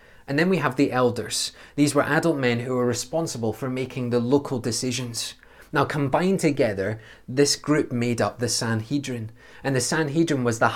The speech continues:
highest legal body in the temple, and it was made up of seventy-one members from both religious and political persuasions. And before going even further into the next passage, you can just tell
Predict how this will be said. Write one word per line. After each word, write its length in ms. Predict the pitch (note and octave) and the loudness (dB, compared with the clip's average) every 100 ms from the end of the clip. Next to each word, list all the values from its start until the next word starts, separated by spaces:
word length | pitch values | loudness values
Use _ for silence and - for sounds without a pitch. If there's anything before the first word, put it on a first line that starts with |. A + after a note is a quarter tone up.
| - | -2
highest 480 | D#3 E3+ F3+ D#3 - - - | -2 4 4 2 -6 -12 -2
legal 380 | B2+ C#3+ D3 C#3 | 4 4 6 4
body 360 | B2 A#2 A#2+ | 4 2 2
in 100 | A2 | 0
the 80 | A2+ | 0
temple, 480 | A2+ B2+ A#2+ A2+ A2+ | -2 -4 -4 -4 -4
and 80 | A#2+ | -4
it 20 | |
was 100 | B2+ | -4
made 280 | C#3+ F3 D#3+ | 0 0 0
up 120 | A2+ | 0
of 120 | A2+ | -2
seventy-one 800 | - C#3 D3 E3+ D#3 E3 D#3 D3 | 0 2 2 0 -2 0 0 2
members 480 | B2+ G#2+ F#2+ F#2+ - - - - | 2 0 -2 -6 -10 -12 -20 -4
from 220 | C#3 A#2+ | -2 2
both 220 | A#2+ A2+ | 0 2
religious 600 | A2+ A2 D3 D#3+ B2+ G#2+ - | 2 2 2 2 0 -2 -2
and 340 | C3+ D3 D3 - | 2 2 0 -6
political 480 | C3 B2 B2 A2+ | -4 -2 -2 -4
persuasions. 880 | A2+ B2 A#2 B2+ C#3+ C#3+ A2+ - - - - - - | -4 -4 -6 -2 -2 -2 -8 -10 -12 -14 -20 -20 -10
And 100 | - | 2
before 320 | D3+ - F#3 G3+ | 4 6 8 8
going 280 | E3 D3 C#3+ | 8 4 4
even 320 | C#3+ C3+ A#2+ | 2 2 -4
further 440 | - D#3+ D3+ C3 | 0 0 4 4
into 240 | A#2+ B2 A#2+ | 4 2 -2
the 120 | A#2+ | 0
next 320 | B2 A#2+ - | 0 -2 -6
passage, 600 | D#3+ E3 - G2 G#2+ - - - - | -4 -4 -4 -4 -6 -10 -12 -20 -6
you 140 | D3+ | -2
can 180 | C3+ D3 | 2 0
just 340 | C3 E3+ - - | 2 2 2 -4
tell 460 | - C#3+ B2 G2+ | 0 2 4 2